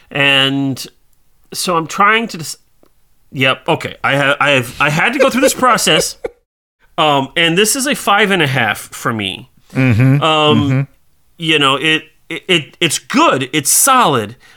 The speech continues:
Speaker 1: Um, the fact that, that we've got the, the super soldier who is really awesome and all this stuff. Um, but it's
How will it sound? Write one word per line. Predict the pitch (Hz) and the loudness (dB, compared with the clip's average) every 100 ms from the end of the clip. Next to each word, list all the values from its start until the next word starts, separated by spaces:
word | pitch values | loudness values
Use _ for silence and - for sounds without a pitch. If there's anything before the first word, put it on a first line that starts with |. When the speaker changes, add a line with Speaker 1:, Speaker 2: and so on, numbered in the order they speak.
| _ | _
Speaker 1:
Um, | 147 135 127 117 117 _ | 0 2 2 0 -8 _
the | 165 147 | -6 -4
fact | 135 208 196 - | -2 0 -2 -2
that, | 175 147 151 | -2 -2 -4
that | 156 | -4
we've | 156 139 | -4 -2
got | 170 160 - | -2 -2 -4
the, | 147 147 131 123 - | -2 2 2 0 -2
the | 139 | -4
super | - 233 - 196 | -2 -2 -2 -4
soldier | 190 151 123 139 | 0 0 0 -2
who | 139 147 | -2 -2
is | 143 - | -2 -4
really | 143 170 247 202 185 | -2 2 2 0 0
awesome | 180 185 175 - 233 - - - | 0 2 0 -2 -4 -6 -20 -8
and | - 151 | -2 2
all | 165 160 | 2 0
this | 147 - | -2 -4
stuff. | - 135 - _ _ _ _ _ | 0 0 -2 _ _ _ _ _
Um, | 143 131 123 117 113 _ _ _ _ _ 151 135 - | -2 0 0 -4 -10 _ _ _ _ _ -20 -18 -2
but | 190 | 0
it's | 190 - - | 0 -2 -6